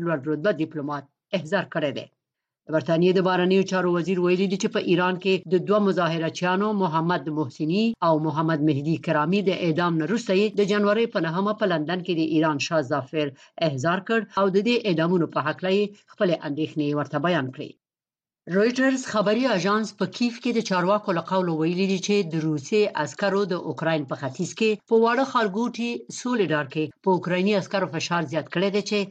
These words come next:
هغه حملې شاته وتمبوي چې د اجیرو قواو په مشرۍ کېږي. د ترکیې لوی څارنوال د اپوزیسیون ګوند یا د کردانو د ملاتړي ګوند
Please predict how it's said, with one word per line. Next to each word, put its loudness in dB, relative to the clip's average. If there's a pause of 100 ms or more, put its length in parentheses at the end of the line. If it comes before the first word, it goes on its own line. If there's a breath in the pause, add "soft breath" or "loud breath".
(120)
هغه 0
حملې 0
شاته 0
وتمبوي 2 (200)
چې -2
د -2 (180)
اجیرو 2 (100)
قواو 4
په -4
مشرۍ 2
کېږي. -6 (580)
د -4 (120)
ترکیې 2 (320)
لوی 4
څارنوال 2 (180)
د 0 (160)
اپوزیسیون 2
ګوند 4 (380)
یا 2 (180)
د -2 (120)
کردانو 0 (120)
د 0 (100)
ملاتړي 0 (100)
ګوند 4